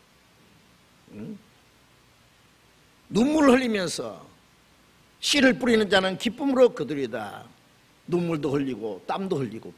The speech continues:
피도 흘리고 그래야만 이 열매가 맺힙니다. 그래서 이 복음은 고난 중에 전해집니다. 바울 사도는 말하기를 "내가 많은 싸움 중에 이 복음을 전했노라."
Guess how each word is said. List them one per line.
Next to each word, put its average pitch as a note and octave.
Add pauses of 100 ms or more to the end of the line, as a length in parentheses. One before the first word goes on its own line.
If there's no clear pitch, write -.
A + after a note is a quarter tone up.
피도 -
흘리고 G#2+ (680)
그래야만 E3+
이 D#3+
열매가 F3+
맺힙니다. G2+
그래서 F3 (460)
이 F#3+
복음은 D#3+ (400)
고난 G#3+
중에 B3
전해집니다. A2 (320)
바울 D#3+
사도는 E3+
말하기를 D3
"내가 E3+
많은 C#4+
싸움 E4
중에 C4
이 C4
복음을 C4
전했노라." A#3